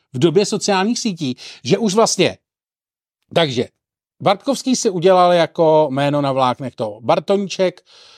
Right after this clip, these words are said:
eh, si udělal jméno na tom, že všude chodí a se všema chce mluvit. Tady ten, eh, Špaček si udělal jméno na tom, že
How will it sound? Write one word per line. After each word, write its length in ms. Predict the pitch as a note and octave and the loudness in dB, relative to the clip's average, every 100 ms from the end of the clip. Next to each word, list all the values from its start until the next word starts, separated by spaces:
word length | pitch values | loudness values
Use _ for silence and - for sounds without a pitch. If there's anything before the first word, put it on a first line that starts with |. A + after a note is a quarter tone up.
| _ - | _ -10
eh, 840 | B2 B2+ B2+ B2 A#2+ _ - C3+ | -6 -4 -2 -4 -6 _ -20 -14
si 200 | - F3 | -4 -2
udělal 560 | D#3 D3 D#3+ D#3 D3+ C#3+ | 0 2 4 4 4 2
jméno 340 | C3+ D3 D3+ | 2 2 2
na 120 | D3+ C#3 | 0 0
tom, 200 | D#3 C#3+ | -2 -2
že 100 | D3 | -6
všude 260 | - D3+ | -4 -4
chodí 340 | - D3+ C#3 C#3+ | 0 -2 0 0
a 40 | |
se 100 | B2 | -2
všema 320 | - D#3 C#3+ - - - _ | -6 -6 -6 -8 -20 -20 _
chce 440 | - - D#3+ C#3 C#3 | -20 -4 2 2 2
mluvit. 420 | C#3+ C#3+ B2+ G2+ | 0 2 2 0
Tady 240 | - D3 D#3+ | 0 0 2
ten, 320 | F#3 F3 F3 | 2 2 0
eh, 400 | E3 D#3 D3 D3 | 0 2 4 2
Špaček 460 | - F3 D#3+ F#3+ - | 0 -4 0 0 0
si 120 | F3 | 0
udělal 300 | D#3+ E3 D#3 | 4 4 4
jméno 300 | D3 D3+ D#3 | 2 0 0
na 100 | C#3+ | 0
tom, 220 | E3 D3+ | 0 0
že 320 | C#3+ D3 C3+ | 2 2 0